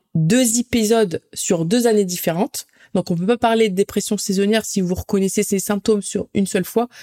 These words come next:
Faut qu'il y ait au moins eu deux épisodes sur deux années différentes. Si on est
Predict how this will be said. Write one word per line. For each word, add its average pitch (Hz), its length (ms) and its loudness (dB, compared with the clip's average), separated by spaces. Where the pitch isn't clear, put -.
Faut 202 140 -2
qu'il - 140 -4
y - 20 2
ait 190 100 0
au - 20 0
moins 190 160 0
eu 190 120 0
deux 196 320 0
épisodes 208 400 0
sur 180 180 -4
deux 190 180 0
années 214 180 2
différentes. 185 580 -4
Si - 220 0
on 262 160 4
est 240 140 4